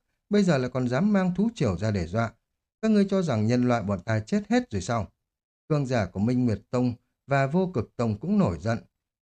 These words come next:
Rốt cuộc là ai không biết xấu hổ? Các đại yêu thần thông đúng là muốn khóc tới nơi rồi. Các ngươi có còn biết thú triều nữa không? Ở bên phía kia thì các vị thần thông lẩm bẩm.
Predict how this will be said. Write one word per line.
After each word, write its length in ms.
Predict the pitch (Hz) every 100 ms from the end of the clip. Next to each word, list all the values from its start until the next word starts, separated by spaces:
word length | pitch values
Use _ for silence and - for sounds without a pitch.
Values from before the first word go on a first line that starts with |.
| -
Rốt 120 | 233 240
cuộc 260 | 135 104 _
là 140 | 95 107
ai 180 | 117 113
không 240 | 117 123
biết 160 | 214 -
xấu 260 | 139 226
hổ? 320 | 220 123 82 _ _ _ _
Các 120 | 226
đại 140 | 202
yêu 240 | 160 196 185
thần 240 | 147 127
thông 260 | 180 185 160
đúng 220 | 135 208
là 80 | 180
muốn 200 | 98 123
khóc 240 | 202 202 _
tới 160 | 117 160
nơi 260 | 151 143
rồi. 220 | 120 95 71 _ _ -
Các 120 | 175
ngươi 160 | 160
có 120 | 123 175
còn 280 | 113 87 123
biết 180 | 202 _
thú 180 | 147 240
triều 220 | 247 123 92
nữa 140 | 117
không? 280 | - 156 117 _ _ _ _ _ _ _
Ở 120 | 165
bên 220 | 170 208 202
phía 180 | 196 208 -
kia 220 | 185 185
thì 80 | 180
các 180 | - 175
vị 180 | 147 127 -
thần 160 | 104 78
thông 200 | 131 127
lẩm 220 | 113 90 85
bẩm. 240 | 110 85